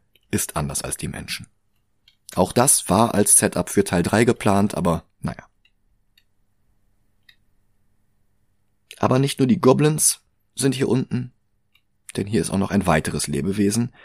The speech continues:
ein vierflügeliger Engel des Todes mit einem Tuch über dem Kopf und Augen in den Flügeln. Eine Kreatur wie aus Pans Labyrinth. Und auch der wird gespielt von Doug Jones.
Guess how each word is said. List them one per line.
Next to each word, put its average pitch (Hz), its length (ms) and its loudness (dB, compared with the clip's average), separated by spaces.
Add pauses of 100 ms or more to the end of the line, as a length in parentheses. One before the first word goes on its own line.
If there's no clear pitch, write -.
(260)
ein 104 180 4
vierflügeliger 123 1160 2
Engel 107 240 6
des - 280 -2
Todes 101 600 2
mit 87 160 -2
einem 92 260 0
Tuch - 260 2
über 98 180 4
dem 92 180 2
Kopf - 320 -4
und - 220 -4
Augen 90 380 4
in - 120 0
den 82 120 0
Flügeln. 92 580 2 (680)
Eine - 120 0
Kreatur 90 520 0
wie 98 140 0
aus 87 180 -2
Pans 82 320 0
Labyrinth. 71 500 -8 (800)
Und 78 300 -4
auch 95 200 0
der 98 380 6
wird - 140 -4
gespielt - 300 -4
von 73 140 -2
Doug 71 220 -6
Jones. 67 400 -6